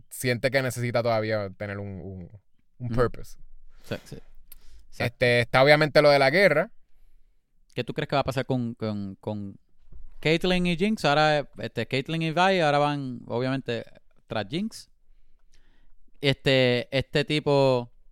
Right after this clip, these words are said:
Speaker 2: Jace, me imagino que va a haber una guerra, como tú dijiste, <laughs> con,
Speaker 1: Sí.
Speaker 2: con Son.
Speaker 1: Ah,
Speaker 2: Este
Speaker 1: posiblemente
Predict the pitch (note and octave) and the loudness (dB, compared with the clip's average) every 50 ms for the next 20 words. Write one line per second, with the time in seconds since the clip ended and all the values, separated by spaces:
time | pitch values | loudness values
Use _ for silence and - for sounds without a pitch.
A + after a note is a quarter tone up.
0 | - - A#2 A2 G#2+ B2+ B2+ C3+ D3 D3+ C#3+ B2+ - - - - _ - _ - | -20 -20 -16 -6 -2 0 2 2 2 2 0 -4 -8 -12 -16 -18 _ -20 _ -20
1 | - - _ _ _ _ _ _ _ - - - A#2+ A2+ A#2 A#2 B2+ C#3 C3+ C#3+ | -20 -20 _ _ _ _ _ _ _ -18 -12 -6 -4 -2 -2 -2 -2 0 0 2
2 | C#3 C#3 C#3 C3+ B2+ A#2+ C3+ E3+ F#3 F3+ D#3 C#3+ C3+ B2+ - B2+ C3 C3 E3 F#3+ | 2 2 2 0 0 0 -2 -2 -2 -2 -2 -2 -4 -4 -2 0 2 4 4 2
3 | - - - F3 D#3 - - F#3+ - - F#3+ - G3 E3+ - D#3+ - - - - | 2 0 -4 -6 -6 -2 -2 -2 0 0 0 -2 -2 -2 -4 -6 -14 -18 -20 -20
4 | - - - - - - - C3+ C3+ C3 B2+ A#2+ - B2+ A#2+ A#2+ A#2+ A2+ A2 G#2+ | -20 -20 -20 -20 -10 -4 -4 -2 -2 -2 -4 -6 -4 -4 -2 -2 -2 -4 -6 -6
5 | G#2 G#2 G2+ - - - D3+ D#3+ F3 E3 D3+ C#3 C3 C3+ C#3 D3 C#3+ - - - | -8 -8 -10 -6 -2 0 2 2 2 2 0 0 -2 -4 -8 -10 -12 -16 -20 -20
6 | _ _ - - - - - - - - - - _ _ _ _ _ _ _ _ | _ _ -20 -20 -20 -20 -20 -20 -20 -20 -20 -20 _ _ _ _ _ _ _ _
7 | - - B2+ B2+ D#3+ E3+ D#3+ C#3 C3+ C3+ C3 B2+ C3+ C#3 D3 D3 D#3+ D#3+ D3 - | -10 -4 0 4 6 6 6 6 6 4 4 6 6 6 6 6 6 4 4 6
8 | E3 D#3 D3+ C#3+ | 6 6 6 4